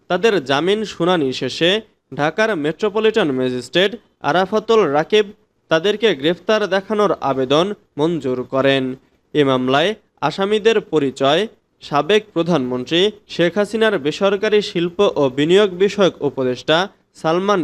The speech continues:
এফ রহমান, সাবেক আইনমন্ত্রী আনিসুল হক, সাবেক সমাজ কল্যাণ মন্ত্রী ও ডক্টর দীপুমণি, সাবেক আইসিটি প্রতিমন্ত্রী জুনায়েদ আহমেদ পলক।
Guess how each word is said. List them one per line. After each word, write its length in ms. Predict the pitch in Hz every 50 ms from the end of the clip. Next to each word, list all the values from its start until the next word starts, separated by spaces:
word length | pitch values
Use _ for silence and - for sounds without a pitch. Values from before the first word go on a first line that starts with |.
| - -
এফ 160 | 147 139 - -
রহমান, 500 | 139 131 127 - 131 135 139 147 160 190 214 220 - _ _ _
সাবেক 360 | - - 156 160 165 208 202 - - -
আইনমন্ত্রী 600 | - 139 135 131 127 127 123 123 120 - 165 180 196 214 208 - _ _ -
আনিসুল 480 | 143 151 156 151 139 - - 127 123 123 -
হক, 260 | - 139 147 175 196 _ _ _ _ _ _ -
সাবেক 400 | - 156 147 156 160 208 220 214 -
সমাজ 360 | - - 151 143 160 180 190 185
কল্যাণ 360 | - 202 208 202 202 190 151 135
মন্ত্রী 420 | 127 123 127 127 120 - 151 156 180 208 208 - _ _ _ _ _ _ -
ও 120 | - 131 135 156 185 220 - _ _ _ _ -
ডক্টর 400 | 127 127 143 160 - - - 226 208 185
দীপুমণি, 600 | 135 123 143 151 151 185 160 131 131 127 131 151 175 214 220 - _ _ _ _ _ -
সাবেক 400 | - 165 151 156 165 214 220 214 - -
আইসিটি 440 | 151 156 180 175 - 214 214 226 214
প্রতিমন্ত্রী 680 | - - 156 147 147 131 127 127 127 127 - 160 180 202 214 208 - _ - 135
জুনায়েদ 380 | 123 143 170 190 190 165 139 127
আহমেদ 340 | 127 131 131 127 127 131 123 117 -
পলক। 380 | - 131 131 135 135 139 139